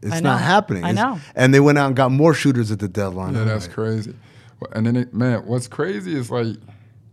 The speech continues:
Speaker 3: I wanna say from, like, the roster alone, Philly, but then when you look at it, it's like you go up against Philly, it's, it's, it's, it's, no,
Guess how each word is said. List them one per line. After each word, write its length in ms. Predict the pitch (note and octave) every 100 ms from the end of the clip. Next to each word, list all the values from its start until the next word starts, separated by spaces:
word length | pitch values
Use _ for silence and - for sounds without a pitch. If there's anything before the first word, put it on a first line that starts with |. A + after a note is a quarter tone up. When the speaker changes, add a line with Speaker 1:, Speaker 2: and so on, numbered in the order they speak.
| - - - - - _ -
Speaker 3:
I 120 | -
wanna 280 | G3 F#3+ D3+
say 300 | - F3 F3+
from, 300 | - D3+ B2 A2+
like, 200 | B2 A#2
the 80 |
roster 440 | A2 C#3 D#3 - B2
alone, 520 | G#2+ B2+ F#3 D#3 - - - - - - _ - _ - - - - - _ _ - - _ _ _ -
Philly, 420 | - D#3+ A3 D3 A2+
but 200 | A2 A2+
then 200 | D3+ D3+
when 100 | C#3
you 80 | B2+
look 240 | G3+ G#3
at 160 | C#3 C3
it, 80 |
it's 100 | D#3
like 140 | C3+ B2+
you 100 | C3+
go 140 | D#3
up 80 | E3
against 220 | E3 C3
Philly, 160 | A3 G3+
it's, 80 | -
it's, 260 | C#3+ - -
it's, 180 | B2 -
it's, 180 | A#2+ - _ _ - - -
no, 220 | F#3+